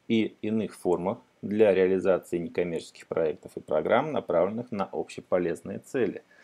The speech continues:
В нашем случае на благотворительность. Из, э, возможно, известных вам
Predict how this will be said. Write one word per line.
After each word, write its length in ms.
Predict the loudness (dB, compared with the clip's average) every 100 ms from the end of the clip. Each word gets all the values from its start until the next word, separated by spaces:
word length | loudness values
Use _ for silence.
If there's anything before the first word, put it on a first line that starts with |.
| -20 _ _
В 120 | -8
нашем 360 | -4 -4 -4 -8
случае 640 | -6 -6 -6 -4 -4 -6 -10 _ _
на 140 | -6 -2
благотворительность. 1000 | 0 0 2 -2 -2 -6 -14 -18 -20 _ _ _ -20 -20 -20 -20 _ _ 2
Из, 340 | 4 4 2
э, 40 | 4
возможно, 1120 | 10 12 12 10 8 8 8 8 6 6 2
известных 600 | 2 4 4 2 -8 -2
вам 340 | 2 2 0